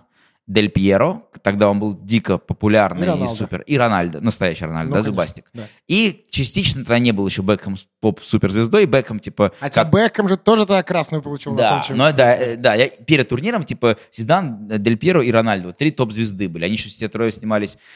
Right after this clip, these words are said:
Speaker 1: э, в разнообразных рекламах, и они как бы вот лиц-, лица были того турнира.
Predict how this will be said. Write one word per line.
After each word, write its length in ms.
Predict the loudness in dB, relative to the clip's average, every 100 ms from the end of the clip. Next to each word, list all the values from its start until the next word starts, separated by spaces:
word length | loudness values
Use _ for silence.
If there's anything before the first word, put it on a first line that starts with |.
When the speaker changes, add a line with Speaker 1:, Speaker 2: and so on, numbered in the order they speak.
| _ -2
Speaker 1:
э, 260 | 2 2
в 60 | 2
разнообразных 480 | -2 0 -2 -4 -10
рекламах, 460 | -2 0 0 -6
и 100 | -4
они 160 | -4 -4
как 120 | -6
бы 80 | -4
вот 120 | -4
лиц-, 280 | -4 -4 -4
лица 260 | -4 -2 -2
были 140 | -4
того 160 | -6 -6
турнира. 340 | -4 -4 -6